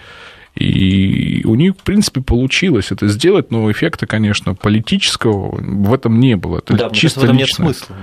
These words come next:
Speaker 2: для неё.
Speaker 1: Чисто личная месть.
Speaker 2: Ну
Speaker 1: И вот
Speaker 2: да.
Speaker 1: те-, версии, теории, что нас хотели поссорить с Турцией,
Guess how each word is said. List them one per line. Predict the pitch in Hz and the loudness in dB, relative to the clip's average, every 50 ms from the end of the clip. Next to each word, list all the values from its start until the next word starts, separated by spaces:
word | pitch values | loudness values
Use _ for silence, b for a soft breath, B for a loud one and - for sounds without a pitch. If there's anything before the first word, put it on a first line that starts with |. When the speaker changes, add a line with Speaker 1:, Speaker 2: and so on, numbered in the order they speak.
| 98 92 | -8 -6
Speaker 2:
для | 98 95 | -4 -4
неё. | - 92 | -4 -4
Speaker 1:
Чисто | - 190 190 - - - 156 | -4 -4 -4 -2 0 0 2
личная | 143 151 165 139 - - - 120 117 | 2 2 0 0 -2 -2 -2 0 2
месть. | 117 110 104 104 | 2 2 2 2
Speaker 2:
Ну | 117 139 | 2 2
Speaker 1:
И | |
вот | - - 147 151 | 2 0 0 -2
Speaker 2:
да. | 139 | -2
Speaker 1:
те-, | - - 170 170 | 2 2 2 2
версии, | 156 127 143 190 202 175 - - 151 | 2 2 2 2 0 0 0 -2 -4
теории, | 139 - 156 170 190 175 165 143 | -2 2 4 4 4 4 4 0
что | - - 170 | -2 0 0
нас | 151 165 156 | 2 2 0
хотели | - - 143 - - 160 151 | 0 -2 -2 0 0 0 0
поссорить | 131 - 123 - - - 165 143 120 - | 0 0 -4 -2 0 0 0 0 0 -2
с | - - | -4 -6
Турцией, | - - 220 254 - - - - - 110 98 - | -2 0 0 0 0 -2 -4 -6 -4 -4 -4 -6